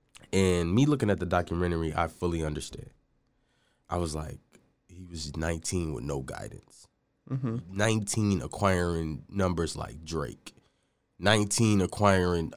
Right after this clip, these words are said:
Speaker 1: a whole new love from people all across the world and, and not under, really understanding. And it was like, it, it, it was like, but even,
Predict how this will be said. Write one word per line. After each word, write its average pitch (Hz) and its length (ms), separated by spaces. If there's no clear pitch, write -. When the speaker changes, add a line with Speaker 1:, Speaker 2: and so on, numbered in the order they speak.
Speaker 1:
a 98 140
whole 98 420
new 92 240
love 87 680
from 85 320
people 92 400
all 85 220
across 85 320
the 92 60
world 85 480
and, 82 240
and 90 140
not 90 200
under, 90 220
really 87 320
understanding. 85 760
And 87 400
it 98 120
was 90 240
like, 80 300
it, 110 120
it, 98 300
it 107 80
was 101 180
like, 90 240
but 104 280
even, 185 420